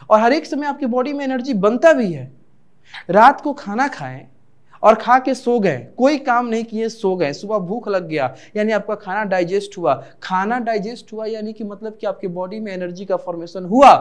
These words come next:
क्योंकि खाना डाइजेस्ट होकर डांस नहीं करेगा, खाना डाइजेस्ट होगा तो फिर उसमें से आपका एनर्जी ही बनेगा। तो एनर्जी बना तो एनर्जी का यूटिलाइजेशन हुआ, एनर्जी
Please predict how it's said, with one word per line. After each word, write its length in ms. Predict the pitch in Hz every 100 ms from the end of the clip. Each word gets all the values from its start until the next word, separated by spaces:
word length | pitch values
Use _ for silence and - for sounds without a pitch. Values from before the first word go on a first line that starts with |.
| - -
क्योंकि 200 | 233 233
खाना 320 | 233 208 220
डाइजेस्ट 500 | 247 240 220 240 233 247
होकर 120 | 240
डांस 300 | 202 208 226
नहीं 160 | 240 269
करेगा, 300 | 285 269 208
खाना 280 | 202 196
डाइजेस्ट 420 | 226 220 202 220 214
होगा 120 | 220
तो 120 | 214
फिर 140 | 220
उसमें 180 | 202 214
से 100 | 214
आपका 400 | 208 196 254 320 339 - - -
एनर्जी 440 | 196 190 180 175 247
ही 140 | 254
बनेगा। 440 | 233 156 127 127 - - - - - - - -
तो 60 | 285
एनर्जी 540 | 269 254 254 254 294 285
बना 400 | 277 294 247 285
तो 120 | 285
एनर्जी 360 | 262 247 247
का 100 | 311
यूटिलाइजेशन 640 | 294 277 262 254 247 320 277
हुआ, 320 | 196 170 240
एनर्जी 440 | 262 240 240 277